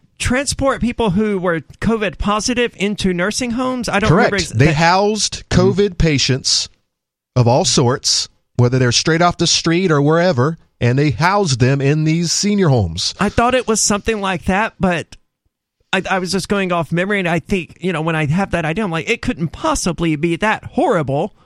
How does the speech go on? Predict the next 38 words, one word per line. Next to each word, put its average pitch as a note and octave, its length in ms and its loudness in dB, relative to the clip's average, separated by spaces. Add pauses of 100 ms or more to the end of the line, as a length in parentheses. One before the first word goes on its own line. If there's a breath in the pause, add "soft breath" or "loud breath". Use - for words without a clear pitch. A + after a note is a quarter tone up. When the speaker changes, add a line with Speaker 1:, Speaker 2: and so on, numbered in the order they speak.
(180 soft breath)
Speaker 2:
And A#2+ 120 6
then, D3 120 4 (100)
and C3 160 4
then E3 100 6
Speaker 1:
But - 20 2
Speaker 2:
all D#3 80 4
of E3 40 4
Speaker 1:
sure E3+ 80 2
Speaker 2:
a F#3 40 6
Speaker 1:
enough, F#3 120 2
Speaker 2:
sudden, F#3 180 4
Speaker 1:
yeah, F3+ 60 4
Speaker 2:
the - 80 2
sex - 280 2
Speaker 1:
that's D#3+ 100 2
Speaker 2:
allegations C3 520 2
came A#2+ 260 2
out, G#2+ 140 4
and A#2+ 80 2
I'm C3+ 80 4
like, C3 300 2
"Yeah, G3+ 300 4
you C3 200 0
guys B3+ 220 2
are F#3+ 60 0
just D#3+ 160 0
trying F3 180 2
to C#3+ 60 2
change D3 300 2
the A#2+ 80 0
subject. C#3+ 400 2
This F#3+ 160 0
man A3 180 0
just E3+ 180 -2
killed G#3 240 2
fifteen D#3+ 300 0
thousand D3+ 340 2
people, B2 480 2